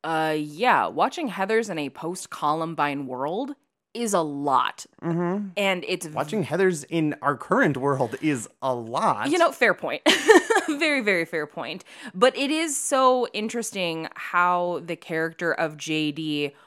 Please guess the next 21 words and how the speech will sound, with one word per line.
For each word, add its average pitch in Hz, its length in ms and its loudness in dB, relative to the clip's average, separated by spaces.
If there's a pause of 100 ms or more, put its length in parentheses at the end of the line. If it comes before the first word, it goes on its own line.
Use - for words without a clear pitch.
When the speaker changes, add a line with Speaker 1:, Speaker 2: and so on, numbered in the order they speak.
(120)
Speaker 1:
which 175 300 -4
was 165 200 -4
obviously 160 920 -2 (500)
a 170 120 0
projection, 165 840 -2
like, 156 340 -4
this 165 240 -2
is 156 140 -8
not 156 260 4
a 160 200 0
real 156 720 -2
person. 151 680 -8 (300)
This 160 240 -4
is 156 180 -4
a 147 360 -2
culmination 147 640 -4
of 143 100 -4
a 139 40 -6
lot 143 280 2
of 190 80 -4
things, 120 400 -10